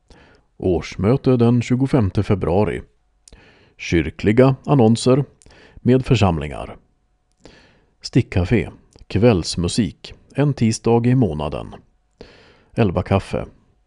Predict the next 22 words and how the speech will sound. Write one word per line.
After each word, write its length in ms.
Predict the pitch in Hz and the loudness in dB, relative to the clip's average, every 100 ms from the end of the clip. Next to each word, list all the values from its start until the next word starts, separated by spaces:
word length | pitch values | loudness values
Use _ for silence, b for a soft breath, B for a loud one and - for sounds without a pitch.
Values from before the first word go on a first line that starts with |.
| _ _ - | _ _ -2
Polisrutan. 1080 | 104 113 - - 80 98 101 - 67 60 - _ _ B B B B B | 0 0 -2 -6 -2 -2 -2 -4 -6 -8 -16 _ _ B B B B B
Övrigt, 640 | 69 65 127 156 - - - - | -6 -2 -2 -2 -8 -20 -18 -6
prenumerera 600 | 95 87 82 85 117 131 | -4 -2 -2 -2 0 0
på 180 | - 123 | 0 2
taltidningen. 680 | 127 104 107 101 123 147 - _ b b b b b b b b | 2 2 2 2 2 0 -4 _ b b b b b b b b
Och 220 | 151 156 | -4 0
föreningar, 560 | - 98 104 117 131 135 b b b - | 2 4 4 4 4 0 b b b -2
S 180 | 135 - | 0 2
T 120 | 104 | 2
F 220 | 120 - | 2 0
årsmöte 640 | 90 - - 107 - 151 131 | -4 -4 -2 -2 0 0 0
samt 560 | 120 123 131 - - - | 0 0 -2 -6 -16 0
P 140 | 143 | 4
R 100 | 120 | 4
O. 240 | 87 62 - _ _ _ _ _ B B B B | 2 -4 -12 _ _ _ _ _ B B B B
Under 460 | - 78 78 80 80 | -2 -2 -2 -6 -6
S 260 | 73 - | -6 -4
R 60 | 87 | 0
F. 380 | 139 - - - _ _ b b b b | 0 -2 -10 -20 _ _ b b b b
Välkommen 640 | - 76 - - 107 131 120 | -4 -4 -2 0 4 4 2
till 280 | 107 110 | 2 2
synlinjen. 840 | 113 107 76 71 92 92 69 60 | 0 0 -2 -4 -4 -2 -4 -10